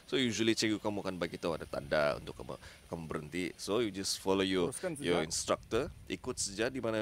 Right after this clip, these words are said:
Speaker 1: berhenti, you stop lah situ. Sudah berhenti, tukar gear dulu. Jangan pusing steering dulu. Tukar gear dulu, sudah tu baru you pusing steering.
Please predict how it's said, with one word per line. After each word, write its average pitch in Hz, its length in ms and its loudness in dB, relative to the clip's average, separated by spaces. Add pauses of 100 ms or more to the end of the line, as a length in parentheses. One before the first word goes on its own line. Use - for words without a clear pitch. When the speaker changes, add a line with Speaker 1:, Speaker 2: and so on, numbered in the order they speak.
Speaker 1:
berhenti, 95 320 -2
you 139 160 -4
stop - 320 -4
lah 73 80 0
situ. - 320 -6 (640)
Sudah 135 240 2
berhenti, 123 480 4 (480)
tukar 117 320 4 (160)
gear 117 240 6
dulu. 82 240 -6 (560)
Jangan 107 480 0
pusing 101 400 -4
steering 95 320 -2
dulu. 57 160 -8
Tukar 107 320 -6
gear 107 160 2
dulu, 110 320 -2 (320)
sudah 104 240 -4
tu 113 240 -2
baru 95 320 0
you 85 80 -6
pusing 87 320 -8
steering. 78 320 -4